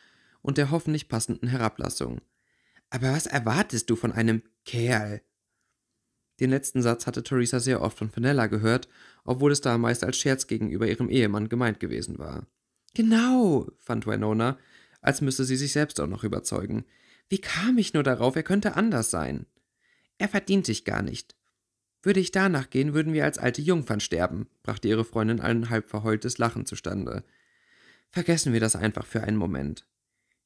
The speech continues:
„Nichts lieber als das“, dachte Theresa bei sich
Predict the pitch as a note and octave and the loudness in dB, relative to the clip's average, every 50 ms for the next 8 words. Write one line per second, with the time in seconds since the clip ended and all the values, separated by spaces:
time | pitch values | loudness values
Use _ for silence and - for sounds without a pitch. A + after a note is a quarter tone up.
0 | _ - G3 G3 G3+ - - - - - C3 D3 C#3 D3+ D3+ D3+ D3 - - - | _ -2 -2 -2 -2 -4 -10 -8 -4 -2 -2 0 0 0 0 0 0 -2 -2 -2
1 | B2 A2 G#2+ - - - - - _ _ - G#2+ - - A#2 - - A2+ G#2+ A2 | -4 -4 -4 -8 -10 -12 -16 -18 _ _ -10 -10 -8 -8 -8 -2 2 2 4 4
2 | G#2+ A#2+ G#2+ - A2 G#2+ G#2 A2+ B2+ C#3 - - | 2 0 0 2 2 2 2 2 0 0 -2 -8